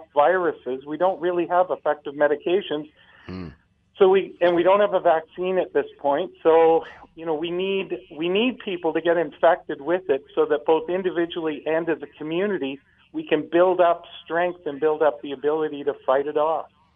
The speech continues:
Speaker 2: We have heard a recent report that an employee at the Barton Street Jail had tested positive. How concerned are you when we hear stories like this?
Speaker 1: Um, I don't think you need to be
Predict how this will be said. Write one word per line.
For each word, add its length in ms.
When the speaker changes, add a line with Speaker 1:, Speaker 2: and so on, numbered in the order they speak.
Speaker 2:
We 200
have 220
heard 240
a 60
recent 340
report 440
that 120
an 100
employee 460
at 80
the 80
Barton 280
Street 320
Jail 340
had 240
tested 420
positive. 520
How 200
concerned 560
are 180
you 420
when 280
we 100
hear 200
stories 420
like 220
this? 340
Speaker 1:
Um, 480
I 80
don't 220
think 180
you 80
need 220
to 80
be 420